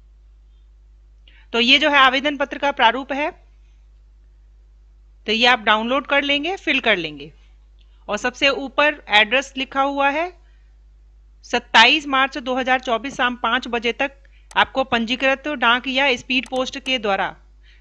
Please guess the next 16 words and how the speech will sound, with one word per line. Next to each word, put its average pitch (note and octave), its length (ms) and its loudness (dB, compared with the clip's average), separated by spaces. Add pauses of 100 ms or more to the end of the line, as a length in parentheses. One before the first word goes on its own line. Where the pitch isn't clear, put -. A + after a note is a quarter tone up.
(120)
कार्यालय B3 440 8
जिला C4+ 260 0
बेसिक B3+ 360 -2
शिक्षा C#4 320 -4
अधिकारी B3 400 -2
बैराज A3 440 4
रोड C4 200 -4
जनपद A#3 440 -4
बिजनौर A3+ 440 -6
उत्तर A3+ 260 -6
प्रदेश G3+ 380 -8
के G#3 160 -4
लिए G#3+ 140 -6
आप G3+ 200 -2
लोगों F#3+ 220 -10
को C#4+ 160 -4